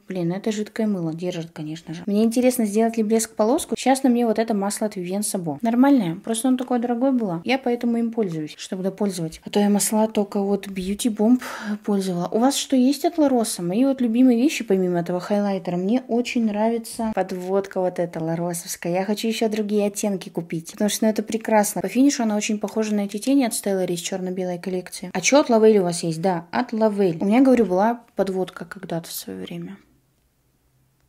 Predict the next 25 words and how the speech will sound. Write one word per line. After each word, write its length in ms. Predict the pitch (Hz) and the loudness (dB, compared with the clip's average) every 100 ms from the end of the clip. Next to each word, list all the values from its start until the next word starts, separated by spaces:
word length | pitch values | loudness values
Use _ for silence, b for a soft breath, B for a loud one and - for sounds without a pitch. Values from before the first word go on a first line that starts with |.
| _ _ - | _ _ -6
Может, 300 | 196 190 180 | -4 -4 -8
я 160 | 175 | -8
путаю. 420 | 170 - 170 - 196 | -8 -12 -14 -12 -8
Так, 220 | 202 175 | -6 -2
поехали. 400 | 208 220 226 190 | 4 4 4 0
Какой 280 | 175 - 320 | -4 0 -2
праймер? 360 | 320 269 254 233 | 2 4 4 4
А, 220 | 240 226 | 2 2
подождите, 560 | 175 180 214 185 170 185 | 0 -2 -2 -4 -6 -4
я 60 | |
блеск 400 | 190 240 240 240 | 0 2 2 0
хотела 420 | - 254 285 254 208 | -4 -2 0 0 0
взять. 500 | 185 185 156 139 - | -2 -4 -6 -8 -10
Карандаш 420 | 180 180 202 196 | -8 -4 -2 -2
Диваш, 380 | 180 180 285 - | -4 -4 -4 -2
мне 140 | 196 | -4
он 120 | 185 | -4
очень 240 | 185 - 175 | -6 -8 -8
понравился. 640 | 175 175 240 311 240 - | -6 -4 -2 -2 -4 -8
Это 180 | 165 202 | -8 -8
оттенок 420 | 202 233 233 226 | -8 -8 -6 -6
ноль 200 | 208 226 | -4 -4
семь. 340 | 220 - 220 226 | -6 -6 -4 -4
Какао, 640 | 214 202 - 240 247 254 254 | -6 -10 -8 -6 -4 -4 -6
какао, 640 | 247 - 226 220 220 254 | -14 -12 -12 -10 -8 -8